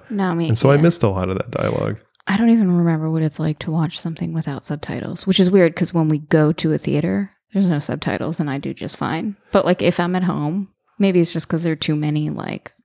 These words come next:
Speaker 1: home-ish
Speaker 2: Yeah. You're
Speaker 1: distractions.
Speaker 2: also, and it's also much louder, <laughs> I think, in
Speaker 1: At the
Speaker 2: a theater.
Speaker 1: theater? Yeah.
Speaker 2: Yeah.
Speaker 1: I hate having the T V super, super too loud at home.
Speaker 2: Yeah.
Speaker 1: Probably sound quality issues. Anyway, that's a whole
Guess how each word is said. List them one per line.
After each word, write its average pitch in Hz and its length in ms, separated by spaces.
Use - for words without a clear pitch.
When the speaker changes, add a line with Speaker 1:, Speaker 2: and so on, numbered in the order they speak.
Speaker 1:
home-ish 165 240
Speaker 2:
Yeah. 165 320
You're - 280
Speaker 1:
distractions. 139 600
Speaker 2:
also, 254 40
and 120 140
it's 117 140
also 120 280
much 95 380
louder, - 420
<laughs> - 120
I - 60
think, - 680
in - 80
Speaker 1:
At 127 40
the 247 60
Speaker 2:
a - 20
theater. 214 380
Speaker 1:
theater? 196 200
Yeah. 196 140
Speaker 2:
Yeah. 95 200
Speaker 1:
I 180 100
hate 175 200
having - 320
the - 60
T - 180
V - 140
super, - 320
super - 260
too - 180
loud - 220
at - 80
home. 202 220
Speaker 2:
Yeah. 151 320
Speaker 1:
Probably 214 240
sound 156 300
quality 160 340
issues. - 280
Anyway, - 380
that's 180 220
a - 20
whole 175 300